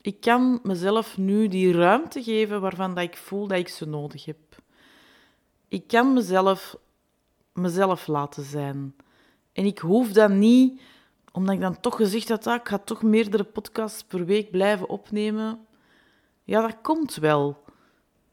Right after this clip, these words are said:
Maar als ik dat doe vanuit die energie van, "Ik moet nu die podcasts opnemen", ja, dan ga je ook echt niks interessant horen. Ehm, en ik vind dat belangrijk om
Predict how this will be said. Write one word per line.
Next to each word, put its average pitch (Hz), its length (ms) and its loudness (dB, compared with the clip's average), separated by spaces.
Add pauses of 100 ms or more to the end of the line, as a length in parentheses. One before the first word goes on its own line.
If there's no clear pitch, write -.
Maar 208 180 4
als 214 80 6
ik 208 120 2
dat 190 340 4
doe 214 220 2
vanuit 196 360 2
die 180 160 -4
energie 170 540 -4
van, 220 200 0
"Ik 190 180 -4
moet 208 300 2
nu 226 220 4
die 208 140 0
podcasts - 840 -4
opnemen", 226 640 0
ja, 190 200 -2
dan 185 180 -2
ga 190 180 2
je 190 180 -2
ook - 240 0
echt - 260 -8
niks 196 280 -4
interessant 190 640 -6
horen. 156 480 -6 (1080)
Ehm, 151 560 -6 (800)
en 208 160 -2
ik 170 220 -2
vind 208 260 -2
dat 190 160 0
belangrijk 190 720 2
om 170 520 -4